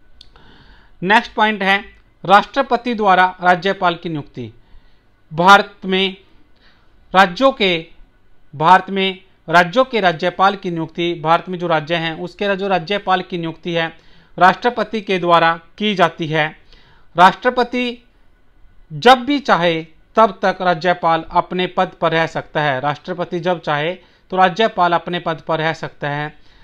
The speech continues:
राज्य का अधिकतर कार्य राज्यपाल द्वारा किया जाता है, जो केंद्र सरकार का प्रतिनिधित्व है।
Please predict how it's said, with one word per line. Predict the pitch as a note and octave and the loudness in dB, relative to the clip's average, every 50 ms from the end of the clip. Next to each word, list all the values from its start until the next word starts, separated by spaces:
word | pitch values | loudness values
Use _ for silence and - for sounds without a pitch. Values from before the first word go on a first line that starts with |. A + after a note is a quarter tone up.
| - - _ _ - | -20 -20 _ _ 0
राज्य | E3 F3 F3 E3 E3+ A#3+ C4 B3+ | 2 2 2 2 0 0 2 4
का | B3+ A3+ | 4 4
अधिकतर | G3+ F#3 D#3 D#3+ E3 - - - F3 E3 | 4 4 2 -2 -8 -8 -4 -4 -2 -2
कार्य | E3+ - F3+ D#3+ D#3 D3+ D3+ D3+ D3+ D3 E3 - _ _ _ - - _ _ _ _ _ - D3+ | -2 0 0 0 2 2 0 -2 -2 -4 -6 -12 _ _ _ -20 -20 _ _ _ _ _ 0 0
राज्यपाल | D#3+ E3+ D3+ D#3+ F#3 F3 F3 - E3+ E3 E3 D#3 | 0 0 2 0 -2 -2 0 0 0 0 0 0
द्वारा | D#3 D3+ D3 D3+ D#3 | -2 -2 0 0 -2
किया | D#3 - - E3 E3 D#3+ | -4 -6 -8 -6 -4 -4
जाता | D3 D3 C3+ B2+ - D3 C#3 | -4 -4 -6 -6 -4 -6 -4
है, | B2 C3 A2+ G#2+ - _ _ _ _ _ _ - - - _ _ _ - - | -4 -6 -8 -10 -14 _ _ _ _ _ _ -20 -20 -20 _ _ _ -20 -14
जो | C#3+ C3+ F3+ F3+ F3+ F3+ F3+ F3+ - _ _ _ - | -4 0 2 2 2 0 -2 -6 -14 _ _ _ -2
केंद्र | F#3 F#3+ F#3+ F#3 F3+ F3+ | 0 0 0 0 -4 -6
सरकार | - F#3 E3+ D#3+ F3+ E3+ E3 E3 | -6 -8 -4 0 0 0 0 0
का | - D#3+ D3+ D3 D3 | 0 0 0 0 0
प्रतिनिधित्व | D3 - E3+ D#3 - - E3 D#3+ D#3 D3+ D3 C#3+ E3 D#3 C#3+ | -2 -4 -6 -6 -6 -6 -6 -4 -4 -4 -4 -4 -4 -4 -2
है। | C#3+ C3+ A#2 | -4 -6 -6